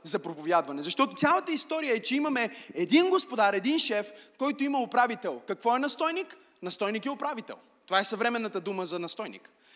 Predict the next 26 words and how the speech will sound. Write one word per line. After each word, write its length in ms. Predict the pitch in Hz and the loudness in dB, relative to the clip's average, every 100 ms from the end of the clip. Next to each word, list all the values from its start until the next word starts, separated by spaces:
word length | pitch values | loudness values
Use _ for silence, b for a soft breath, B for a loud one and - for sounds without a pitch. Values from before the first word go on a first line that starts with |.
| B B - | B B -6
Това 480 | 214 240 247 254 | 2 6 8 6
е 100 | 269 - B - | 2 -6 B 2
онзи, 400 | 247 330 302 320 | 6 6 4 0
който 380 | 262 285 - 277 | 2 2 2 -2
управлява 800 | 247 - 233 214 240 269 240 240 | -2 -2 -2 2 2 4 4 0
човешкия 720 | - 220 226 247 - 247 240 | -2 -2 2 2 0 -4 -4
и 100 | 226 | -6
финансовия 680 | 214 220 214 262 262 240 214 | -6 -2 2 2 2 -2 -2
ресурс, 420 | 185 - 254 277 - B | -2 -2 -2 -4 -8 B
но 160 | 214 240 | -4 -2
не 380 | 233 269 277 302 | 0 2 4 2
е 240 | 294 - - | 0 -8 0
реалният 480 | 240 269 294 285 - | 4 6 6 2 4
собственик, 640 | 311 302 - 254 151 - B B | 2 2 -4 -6 -8 -10 B B
а 140 | 208 220 | 6 6
е 80 | |
просто 560 | 208 254 277 - 269 254 - - | 6 2 2 -2 -4 -4 -12 -8
управител. 540 | 269 277 285 277 202 131 - b _ | 0 4 4 2 -6 -12 -18 b _
Той 120 | 214 | 2
е 80 | 233 | 2
управител, 560 | 226 269 320 339 311 294 | 2 2 4 2 -2 -6
поставен 600 | 233 - - 302 294 277 226 | -6 -2 2 2 2 -6 -8
за 180 | 190 | -4
интереса 520 | 240 220 226 247 - 262 | -4 -2 -2 -2 -2 -2
на 200 | 220 190 | -2 -4
компанията 800 | - 190 262 302 330 - 226 | -8 -2 4 4 4 2 0